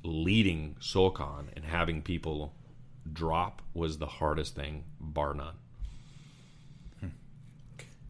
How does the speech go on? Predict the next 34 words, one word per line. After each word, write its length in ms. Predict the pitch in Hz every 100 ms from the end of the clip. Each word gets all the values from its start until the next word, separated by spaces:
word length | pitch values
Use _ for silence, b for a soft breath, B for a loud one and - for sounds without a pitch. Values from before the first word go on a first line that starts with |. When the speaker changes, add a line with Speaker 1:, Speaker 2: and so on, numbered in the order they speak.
| -
Speaker 2:
Did 120 | 117 107
you 80 |
find 220 | 101 120 117
yourself 340 | 107 113 98
leaning 320 | 98 101 98
on 140 | 90 87
God 300 | 87 87 85
during 320 | 87 85 85
any 140 | 82
part 220 | - 80
of 60 | 78
the 100 | 80
challenge? 540 | 82 85 82 - - - - -
Speaker 1:
Hundred 460 | - - 101 87 -
percent. 320 | - 69 64 - - - - B B B B B B B B B B B B B
We, 400 | 87 95 92 -
I 160 | 85 82
had 160 | 90
a 40 | 78
phrase 520 | - 92 87 87 78
that 100 | 73
I, 200 | 73 71 - - - - -
I 60 | 76
think 220 | 90 78
I 40 |
told 320 | 76 - 107 73
you, 80 |
Scott, 320 | 73 78 73 65
which 180 | -
is, 140 | 71 69 - - -
"God 340 | 82 80 85
would 120 | 90 85
not 280 | 82 82
strengthen 1000 | - - - 90 85 80 - 73 73 76